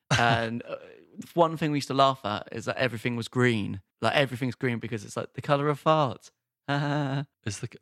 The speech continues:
Speaker 2: why is the colour of a fart green? Is
Speaker 1: I
Speaker 2: that just what they
Speaker 1: that's,
Speaker 2: thought?
Speaker 1: that's what they think, yeah. That
Speaker 2: I guess in cartoons, when you've got, like, a smell, something that smells, it's always, like,
Speaker 1: It's always
Speaker 2: green, isn't
Speaker 1: greeny.
Speaker 2: it? Why is that?
Speaker 1: I d-,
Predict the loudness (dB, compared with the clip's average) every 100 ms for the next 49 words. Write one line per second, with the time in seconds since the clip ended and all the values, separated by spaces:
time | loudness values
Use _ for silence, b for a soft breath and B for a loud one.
0 | _ -2 0 0 -4 -2 0 0 -2 2
1 | 2 2 -2 -2 0 4 4 2 0 4
2 | 6 4 0 -16 -16 -18 -4 2 4 4
3 | 2 0 0 -2 -4 -4 -4 -4 -6 -12
4 | -18 _ -12 -10 -4 2 4 2 0 -4
5 | 2 2 2 -2 -2 -4 -4 -4 -6 -6
6 | -6 -6 -10 0 0 0 -4 -6 -6 -6
7 | -6 -2 0 -2 -8 -6 -4 -4 -6 -4
8 | 0 2 2 0 -2 0 -2 -6 -8 -8
9 | -4 -2 -2 -4 -10 -16 -18 -18 -4 -2
10 | -2 -8